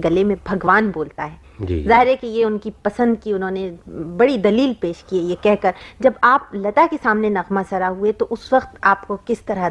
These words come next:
Speaker 1: داد ملی؟
Speaker 2: ہاں، یہ، یہ ان کا اپنا بڑا پن ہے کہ جو اتنی بڑی بات انہوں نے میرے متعلق کہی۔
Speaker 1: ہوں۔
Speaker 2: اور یہ اپنی، ان کی اپنی ہی خوبی ہے اور جتنا بڑا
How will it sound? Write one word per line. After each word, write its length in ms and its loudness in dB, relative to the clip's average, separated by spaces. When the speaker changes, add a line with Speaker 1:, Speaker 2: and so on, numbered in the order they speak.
Speaker 1:
داد 280 -2
ملی؟ 240 -12
Speaker 2:
ہاں، 120 6
یہ، 360 4
یہ 360 2
ان 120 4
کا 160 0
اپنا 240 2
بڑا 240 4
پن 200 2
ہے 140 2
کہ 120 -2
جو 60 0
اتنی 260 -4
بڑی 180 -2
بات 320 0
انہوں 140 -2
نے 80 -2
میرے 220 0
متعلق 680 -4
کہی۔ 280 2
Speaker 1:
ہوں۔ 180 -4
Speaker 2:
اور 180 2
یہ 220 4
اپنی، 340 2
ان 140 0
کی 540 -2
اپنی 360 2
ہی 60 2
خوبی 400 2
ہے 200 0
اور 260 6
جتنا 300 0
بڑا 360 2